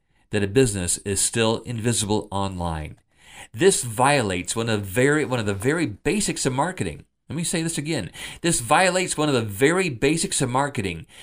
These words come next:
You need to be able to be found. So stop ignoring this and either pay someone to do it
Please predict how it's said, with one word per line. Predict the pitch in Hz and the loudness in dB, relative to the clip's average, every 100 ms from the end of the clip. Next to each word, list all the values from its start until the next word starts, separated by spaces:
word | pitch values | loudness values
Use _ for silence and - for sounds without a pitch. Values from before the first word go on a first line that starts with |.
| - - | -18 -6
You | 127 | 0
need | 165 | 2
to | 208 | 2
be | 190 - | -2 0
able | 127 123 | 0 0
to | 135 | 0
be | 147 | -2
found. | 170 - 196 208 110 78 - _ _ | -4 0 2 2 0 -4 -12 _ _
So | - 165 | 0 2
stop | - 208 185 208 | 2 2 0 0
ignoring | - 147 170 185 123 | -4 -2 0 2 0
this | 90 87 | -4 -4
and | 110 | -4
either | 156 151 | -2 6
pay | - 180 240 | 8 8 6
someone | - 139 107 | 2 2 0
to | 92 | 0
do | 87 87 | 0 0
it | 113 | -2